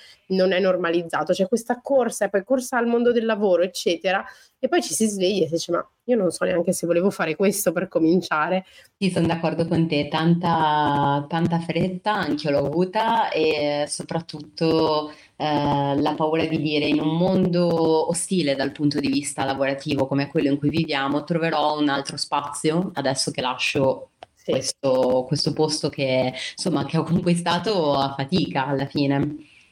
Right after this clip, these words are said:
Speaker 1: Tantissima incertezza, però per questa incertezza secondo me ci sono, cioè,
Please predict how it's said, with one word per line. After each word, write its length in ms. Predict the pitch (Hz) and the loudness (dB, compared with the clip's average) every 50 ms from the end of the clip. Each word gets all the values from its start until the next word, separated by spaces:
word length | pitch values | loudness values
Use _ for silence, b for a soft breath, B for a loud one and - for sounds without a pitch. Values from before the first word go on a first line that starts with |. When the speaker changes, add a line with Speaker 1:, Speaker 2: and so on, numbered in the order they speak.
| B B B B B | B B B B B
Speaker 1:
Tantissima 540 | - 202 208 233 240 226 233 277 269 262 247 | -2 0 2 2 0 0 2 0 2 2 2
incertezza, 720 | 247 240 - 220 202 196 - - 170 170 170 - - 190 | 2 0 0 -2 -4 -2 -4 -2 -2 -2 -2 -2 -4 -2
però 320 | 185 254 294 294 294 - | 0 0 0 0 -2 -2
per 160 | 208 220 214 214 | -2 -2 0 2
questa 240 | - 285 254 277 | 2 0 2 4
incertezza 840 | 285 269 - 269 277 269 262 - 196 175 175 - - - - 214 214 214 B B B B B | 2 2 2 2 -2 -2 -2 -4 -2 -2 -4 -6 -10 -4 -2 -2 -2 -2 B B B B B
secondo 360 | _ - 247 240 240 240 254 | _ -6 -2 0 2 2 2
me 240 | 254 233 226 233 - 247 | 2 2 0 0 -2 -2
ci 160 | - 226 208 | -2 -2 0
sono, 480 | - 226 214 214 202 202 202 190 - - 233 | 2 2 4 4 4 4 2 0 -2 -6 -4
cioè, 360 | 208 185 175 170 - - | -4 -2 -2 -2 -4 -6